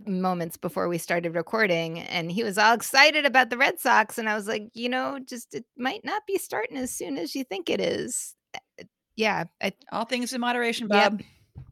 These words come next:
Speaker 2: Yep. So we have boyfriends every year. Potty Mouth tell you more about boyfriends, um,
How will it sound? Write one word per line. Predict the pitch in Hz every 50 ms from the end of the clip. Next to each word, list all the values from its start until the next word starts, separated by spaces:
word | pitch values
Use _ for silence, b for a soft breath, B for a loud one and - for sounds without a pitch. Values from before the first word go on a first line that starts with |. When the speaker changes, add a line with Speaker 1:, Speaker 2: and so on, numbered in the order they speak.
| _ _ _ -
Speaker 2:
Yep. | 196 196 196 190 - - _ _ _ _ b b b b b b b b b b b b
So | - - - - - - - 302 294 285 277 285 285 277 254 226 - _ _ _
we | - 233 330 440
have | 466 339
boyfriends | 294 262 311 262 349 285 262 247
every | 247 202 196 214
year. | 190 180 170 185 196
Potty | - 240 240 254 277
Mouth | 247 240
tell | - - 240 220
you | 208
more | 208 196 190
about | 185 185 185 185
boyfriends, | 196 180 175 175 - 190 170 170 175 170 - - -
um, | 180 180 175 175 170